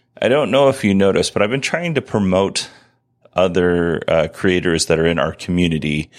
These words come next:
I've been trying to promote what they're doing. And if you have s-, a project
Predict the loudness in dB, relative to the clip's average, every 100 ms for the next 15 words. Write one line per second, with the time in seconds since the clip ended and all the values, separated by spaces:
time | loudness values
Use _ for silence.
0 | -20 -20 -20 -20 _ -4 -2 -2 0 0
1 | -2 -2 -2 0 0 -2 -6 -2 -4 -2
2 | -4 -4 -4 -8 -12 -20 -8 -4 -2 -4
3 | -4 -2 -2 -4 -4 -6 -2 0 0 -2
4 | -4 -4 -4 -6 -8